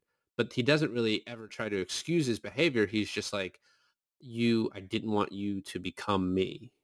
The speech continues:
You know, that's, like, at the end. So it, it is cool that they're just like, "Yeah, he's this, he's this bad guy." As we see him, he's kind of a, a pretty decent guy, even though he does these bad things.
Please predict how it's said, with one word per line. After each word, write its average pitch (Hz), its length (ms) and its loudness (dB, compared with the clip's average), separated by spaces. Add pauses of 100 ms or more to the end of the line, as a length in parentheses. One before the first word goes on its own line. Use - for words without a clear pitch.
(220)
You 98 120 2
know, 90 160 -2
that's, - 380 -2
like, - 220 -2 (320)
at - 160 -2
the 92 140 -2
end. 87 280 -12 (480)
So 151 400 4
it, 131 100 0
it 135 380 -6
is 165 240 4
cool 156 360 6
that 120 140 -4
they're 123 120 0
just 110 240 -6
like, 107 220 -4
"Yeah, 131 220 4
he's 120 240 -2
this, - 340 -6 (100)
he's 120 280 -4
this 123 180 -2
bad 113 400 -4
guy." 107 560 4
As 120 240 0
we 240 140 4
see 160 240 6
him, 127 80 6
he's 117 120 2
kind 117 220 -8
of 101 100 -6
a, 101 220 4
a 104 200 -2 (180)
pretty 117 240 -2
decent 113 460 -2
guy, 135 320 -4
even 120 220 0
though 113 100 2
he 113 100 2
does 107 260 2
these 110 160 -2
bad 110 320 -6
things. 117 520 0